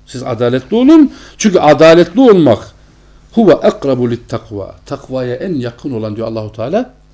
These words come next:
budur. "Vettekullah." Allah'tan korkun.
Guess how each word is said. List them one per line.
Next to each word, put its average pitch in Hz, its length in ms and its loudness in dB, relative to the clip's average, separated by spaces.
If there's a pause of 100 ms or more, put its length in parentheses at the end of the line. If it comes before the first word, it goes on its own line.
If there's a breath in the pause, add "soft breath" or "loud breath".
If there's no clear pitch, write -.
(800)
budur. 98 360 -4 (760 soft breath)
"Vettekullah." 160 800 2 (140)
Allah'tan 127 420 -2
korkun. 254 640 2